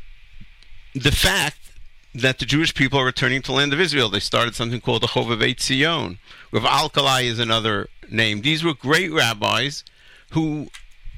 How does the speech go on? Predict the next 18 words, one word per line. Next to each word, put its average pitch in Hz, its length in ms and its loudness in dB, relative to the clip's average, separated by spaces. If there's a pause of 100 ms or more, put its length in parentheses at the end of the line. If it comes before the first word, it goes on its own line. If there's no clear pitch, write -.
outside 190 720 2
of 139 140 0
religious 139 400 0
Zionism, 131 560 2
you 117 40 0
don't 143 180 2
hear 175 300 2
about 123 280 2
anymore 104 460 0
because 127 580 -2 (520)
the 127 240 2
yeshiva 143 380 2
world 135 240 0
did 127 120 -4
not 139 200 2
accept - 520 0 (120)
their 110 560 0 (2000)
worldview, 127 1000 0